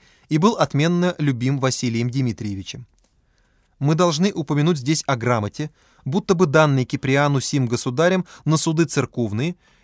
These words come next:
и внесённой в некоторые новейшие летописи, с прибавлением, что она выписана из старого московского номоканона. В ней сказано: «Се аз князь великий Василий Дмитриевич, размыслив с отцем своим,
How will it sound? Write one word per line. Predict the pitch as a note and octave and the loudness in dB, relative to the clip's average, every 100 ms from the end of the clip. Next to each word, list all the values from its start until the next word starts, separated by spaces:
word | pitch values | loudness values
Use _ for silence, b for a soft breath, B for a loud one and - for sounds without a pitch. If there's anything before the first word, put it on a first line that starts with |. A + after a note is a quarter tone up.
| b | b
и | G#3+ | 0
внесённой | A3 G#3+ - G3+ G#3 | 2 2 4 4 4
в | E3 | 2
некоторые | D#3+ E3 D#3 F3 F3+ | 2 0 0 2 2
новейшие | E3 B2 B2 - F#3 | 2 2 -2 0 2
летописи, | F#3 - A2+ G2+ - B2+ b b b | 2 0 -6 -8 -8 -12 b b b
с | - | -4
прибавлением, | D3 C3 B2 C#3 F#3+ B2+ G2 - b b | 0 2 2 2 0 -2 -4 -12 b b
что | - C#3+ | -2 2
она | C3 F3 F#3 | 4 2 0
выписана | B2 E3 F3 - E3+ | -2 -2 0 0 0
из | D#3+ C#3 | 0 2
старого | - - D#3+ E3+ E3+ | 2 4 4 4 0
московского | D3+ C3+ - B2+ - C#3 D3 - | 0 -2 -2 -4 -4 -2 -2 0
номоканона. | C3 C3+ C3+ D3 A#2+ F#2+ F#2 _ _ _ _ _ _ _ _ - | 0 0 0 -2 -2 -4 -10 _ _ _ _ _ _ _ _ -4
В | C#3 | 0
ней | E3 | 2
сказано: | - C#3+ A2 G2+ F#2+ - _ _ _ _ _ _ _ - | 2 0 -2 -4 -12 -18 _ _ _ _ _ _ _ -6
«Се | - - D#3+ | -2 2 2
аз | - D3 - | 4 4 2
князь | - D3 D3+ C3+ | -2 0 2 2
великий | C3+ C#3 C#3 B2+ | 2 0 0 0
Василий | B2 C3+ C#3+ B2 | 0 0 0 -2
Дмитриевич, | A2+ B2 A#2+ A#2+ A#2+ C3 - - _ _ - | 0 0 0 -2 -4 -4 -8 -14 _ _ -4
размыслив | C#3+ C#3+ D#3 E3+ D#3+ C#3+ - | 0 2 2 0 -2 -4 -6
с | - | -6
отцем | - C#3+ - - B2+ | -4 -4 -2 0 0
своим, | - B2 A#2 A2+ | 0 0 0 -2